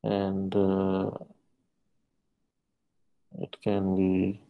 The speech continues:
uh, silicon carbide. Okay,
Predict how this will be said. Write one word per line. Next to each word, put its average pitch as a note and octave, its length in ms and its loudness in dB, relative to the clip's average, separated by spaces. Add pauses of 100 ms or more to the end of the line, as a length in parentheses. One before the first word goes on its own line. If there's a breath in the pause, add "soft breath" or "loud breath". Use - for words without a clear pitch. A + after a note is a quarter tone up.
(1400)
uh, - 1160 -4 (1300)
silicon A2 720 6
carbide. C2 640 2 (1500)
Okay, E3 200 -2